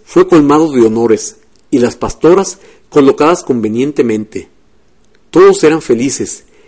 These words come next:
y todos hallaban que lo que habían recibido superaba en gran manera sus méritos, y aún a sus deseos.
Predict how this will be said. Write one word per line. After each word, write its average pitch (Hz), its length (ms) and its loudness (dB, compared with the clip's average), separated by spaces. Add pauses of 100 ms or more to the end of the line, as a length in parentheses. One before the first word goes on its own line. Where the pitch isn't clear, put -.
(120)
y 139 140 -6
todos 202 340 2
hallaban 143 380 0
que 170 100 -2
lo 117 140 0
que 127 80 -4
habían 127 220 -2
recibido 156 580 -2 (260)
superaba 151 640 0
en 175 80 0
gran 170 260 0
manera 147 380 0
sus 113 180 -8
méritos, 139 600 -2 (320)
y 127 140 -2
aún 120 280 -2
a 208 60 0
sus 131 180 -2
deseos. 135 680 0